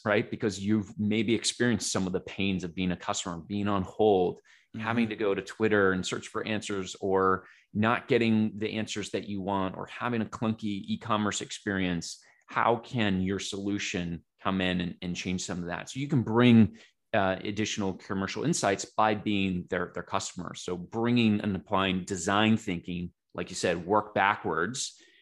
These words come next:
Speaker 1: and
Speaker 2: Mm-hmm.
Speaker 1: apply a, a thought process to, if we were to design the ultimate customer experience from our company's point of view, what would that look like? And so now I'm bringing real value.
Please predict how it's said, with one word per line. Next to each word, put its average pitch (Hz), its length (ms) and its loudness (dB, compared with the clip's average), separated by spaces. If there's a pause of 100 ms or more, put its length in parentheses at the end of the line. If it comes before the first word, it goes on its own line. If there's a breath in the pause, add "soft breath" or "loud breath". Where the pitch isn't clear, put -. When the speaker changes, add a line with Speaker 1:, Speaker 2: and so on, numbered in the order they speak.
(220 soft breath)
Speaker 1:
and 101 140 0
Speaker 2:
Mm-hmm. 113 140 -2
Speaker 1:
apply 101 580 6
a, 87 220 0 (140)
a 92 80 -2
thought 92 440 0
process 92 560 -2
to, 87 460 -2 (540 soft breath)
if - 100 -10
we 131 100 4
were 131 100 6
to 101 40 0
design 113 400 2
the 110 160 4
ultimate 101 360 -4
customer 95 340 -4
experience 90 880 -4
from 90 260 -4
our 101 320 4 (140)
company's 127 540 0
point 95 300 -2
of 87 60 -4
view, 87 380 0 (300 soft breath)
what 127 220 2
would 117 200 2
that 101 240 2
look 127 260 -2
like? 87 420 0 (440)
And 120 240 2
so 117 200 2
now 127 380 4
I'm 107 140 2
bringing 107 560 -2
real 107 200 2
value. 92 680 0